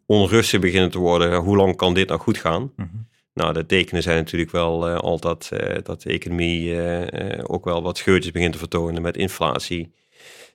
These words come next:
Speaker 1: Eh, eh, eh, rente die omhoog gaat. Een, een oorlog die, eh, op, eh, bijna steenworp, eh, afstand zich afspeelt. Dus er zit ook heel veel onrust en onzekerheid in de markt. Dus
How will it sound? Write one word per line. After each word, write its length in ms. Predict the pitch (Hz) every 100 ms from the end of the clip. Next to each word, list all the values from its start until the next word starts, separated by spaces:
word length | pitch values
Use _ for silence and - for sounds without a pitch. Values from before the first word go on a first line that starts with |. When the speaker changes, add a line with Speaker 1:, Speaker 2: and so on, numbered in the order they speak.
| -
Speaker 1:
Eh, 440 | - 85 85 -
eh, 420 | 92 92 - - -
eh, 280 | - 92 85
rente 300 | 95 92 90
die 200 | 85 82
omhoog 300 | 82 85 82
gaat. 460 | 85 82 82 - -
Een, 280 | 85 87 98
een 120 | 98
oorlog 480 | 110 107 95 87 -
die, 500 | 98 90 85 85 85
eh, 180 | 87 85
op, 300 | - 87 -
eh, 160 | 87 82
bijna 300 | 80 92 90
steenworp, 600 | - 104 95 85 82 -
eh, 160 | 87 85
afstand 440 | 80 87 - 85
zich 120 | -
afspeelt. 520 | 78 95 - 95 - _ _ _ _ _ _
Dus 200 | - -
er 60 | 92
zit 100 | 95
ook 100 | 98
heel 140 | 104
veel 120 | 92 104
onrust 420 | 113 98 98 92
en 80 | -
onzekerheid 560 | 90 82 104 - 76
in 60 | 80
de 60 |
markt. 280 | 78 78 -
Dus 360 | 92 90 -